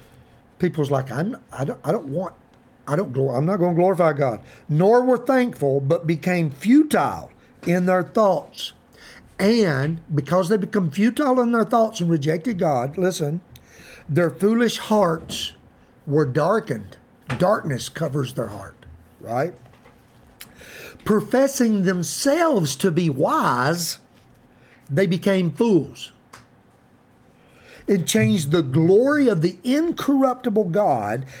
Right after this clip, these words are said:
into an image made like corruptible man and birds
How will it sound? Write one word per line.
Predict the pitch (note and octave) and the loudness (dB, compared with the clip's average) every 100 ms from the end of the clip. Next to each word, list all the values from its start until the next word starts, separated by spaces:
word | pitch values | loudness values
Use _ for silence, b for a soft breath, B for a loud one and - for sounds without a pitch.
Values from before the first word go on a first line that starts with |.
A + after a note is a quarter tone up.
| B - | B 0
into | A#3+ A3+ A3+ | 0 2 2
an | G#3+ G3 - | 2 0 -8
image | B3 F4+ A3 C#3+ C#3+ C3 | -2 0 0 0 -2 -4
made | C#3+ E3+ C#4+ C#4 C#3+ D3 D#3 B B | 0 2 2 2 0 -2 -4 B B
like | D3+ F#3 F3+ | 0 0 0
corruptible | E3+ F3 G#3+ - F3 F3+ | 0 2 0 0 0 2
man | F3+ A#3+ A#3 F#3+ D3 B2+ | 2 2 2 2 0 -2
and | B2+ B2 | -4 -2
birds | F3 A3 G#3 D#3+ C3 - | 2 4 4 2 0 -6